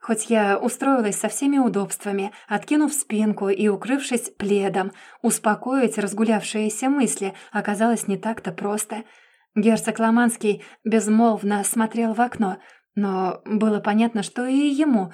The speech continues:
что-то мешает уснуть. А если моя магия действует хотя бы приблизительно так же, как и магия целителей, то я истоки его бодрости,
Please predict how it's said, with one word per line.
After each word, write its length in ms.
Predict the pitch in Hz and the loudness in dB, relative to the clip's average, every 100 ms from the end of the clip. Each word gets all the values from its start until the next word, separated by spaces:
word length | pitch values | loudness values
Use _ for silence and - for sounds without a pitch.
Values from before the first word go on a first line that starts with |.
| - | -10
что-то 360 | - 240 233 269 | -8 -4 -4 0
мешает 560 | 233 - 196 208 208 | 0 -2 -4 -4 -4
уснуть. 500 | 202 - 196 196 214 - _ _ _ _ _ _ | -6 -6 -6 -6 -8 -16 _ _ _ _ _ _
А 280 | 190 196 190 | -10 -6 -4
если 380 | 190 208 214 202 | -2 -2 -2 -4
моя 320 | 196 190 226 | -4 0 2
магия 480 | 202 185 190 202 214 - - | 2 -2 -6 -8 -8 -18 -10
действует 500 | 190 220 214 202 190 | -2 0 0 -4 -4
хотя 300 | - 196 202 | -6 -8 -4
бы 100 | 190 | -4
приблизительно 800 | 190 220 214 233 233 226 196 196 | -2 0 2 2 2 0 -6 -6
так 340 | 196 226 214 | -2 -2 -2
же, 140 | 180 180 | -4 -6
как 260 | 190 180 | -6 -6
и 280 | 196 196 202 | -2 0 2
магия 440 | 214 214 202 214 214 | 2 2 2 0 -2
целителей, 680 | 226 240 269 226 202 190 - - - | -2 0 0 -2 0 -2 -4 -20 -10
то 80 | 214 | -4
я 320 | 196 202 285 330 | -2 -2 -4 -2
истоки 500 | 233 - 247 214 208 | -2 -2 -2 -2 0
его 340 | 196 202 208 | 0 0 0
бодрости, 580 | 190 269 233 214 - 196 | 0 0 0 -2 -4 -8